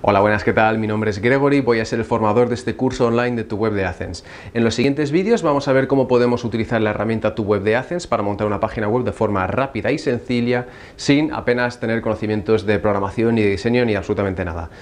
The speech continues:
Vamos a mostraros un poco cómo funciona el editor, vamos a empezar a montar una estructura lógica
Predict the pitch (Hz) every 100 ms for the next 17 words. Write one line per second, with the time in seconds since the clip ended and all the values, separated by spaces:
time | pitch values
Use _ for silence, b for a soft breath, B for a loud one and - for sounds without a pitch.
0 | B B B 107 113 117 117 110 104 -
1 | 117 113 123 113 120 120 110 117 110 123
2 | 110 110 104 107 107 160 165 180 127 107
3 | 104 107 104 98 107 107 104 107 110 110
4 | - 98 - 107 113 113 101 101